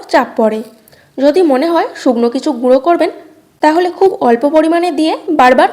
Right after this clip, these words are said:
করুন। আশা করছি আজকের ভিডিওর তথ্যগুলো আপনাদের খুবই ভালো লেগেছে। আরও এইরকম নতুন নতুন ভিডিও পেতে বেঙ্গলি কুকিং চ্যানেলটিকে সাবস্ক্রাইব করে পাশে থাকা বেল আইকন প্রেস করে all notification on করে রাখবেন। তাহলে পরবর্তী নতুন কোনো ভিডিওর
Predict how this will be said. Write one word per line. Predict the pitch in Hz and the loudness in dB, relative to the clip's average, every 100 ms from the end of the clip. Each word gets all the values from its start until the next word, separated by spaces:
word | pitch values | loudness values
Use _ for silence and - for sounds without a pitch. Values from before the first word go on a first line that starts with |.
| - | 4
করুন। | 233 214 214 285 _ _ _ _ _ _ _ - | 4 2 -4 -12 _ _ _ _ _ _ _ -4
আশা | 349 339 381 | -2 -2 -2
করছি | 392 415 523 - 240 | -4 -4 -6 -4 -6
আজকের | 233 311 277 | -4 -4 -2
ভিডিওর | 240 269 320 254 | -2 0 0 -2
তথ্যগুলো | 240 294 311 311 - - | -2 -2 -2 -2 -6 -4
আপনাদের | 240 247 302 - | -2 -2 -4 -2
খুবই | 330 370 311 | -2 0 2
ভালো | 247 220 | 0 0
লেগেছে। | 220 214 226 233 - _ _ _ | -2 -4 -8 -10 -20 _ _ _
আরও | 254 285 359 | -2 2 2
এইরকম | 370 381 392 285 | 0 -2 -2 -2
নতুন | 226 254 285 | -2 -2 -2
নতুন | 330 370 277 | -2 -2 -2
ভিডিও | 240 277 | 0 0
পেতে | 370 - 480 - - | 0 -4 -6 -10 -2
বেঙ্গলি | 240 240 247 277 | 2 2 0 -2
কুকিং | 320 359 359 | -4 -4 -4
চ্যানেলটিকে | 269 240 302 339 359 508 - | -2 0 -2 -4 -6 -10 -8
সাবস্ক্রাইব | 247 233 - 320 339 | -8 -6 -4 -4 0
করে | 330 311 - | -2 -2 -6
পাশে | - 254 233 | -6 -4 -4
থাকা | 269 247 | -4 0
বেল | 240 240 | 0 0
আইকন | 247 269 277 | -2 -4 -2
প্রেস | 294 285 | -4 -2
করে | 320 453 - | -6 -6 -6
all | - 240 | -2 0
notification | 240 247 254 381 381 | 0 0 -2 -2 -4
on | 269 240 | -4 -2
করে | 226 220 | -2 -2
রাখবেন। | 220 226 226 240 - _ _ _ - | -4 -6 -8 -12 -20 _ _ _ -2
তাহলে | 330 381 381 | 0 -2 0
পরবর্তী | 240 226 254 349 277 | 2 2 0 0 -2
নতুন | 240 254 254 | 0 -2 -2
কোনো | 294 294 | -4 -2
ভিডিওর | 254 233 302 | -4 -2 -2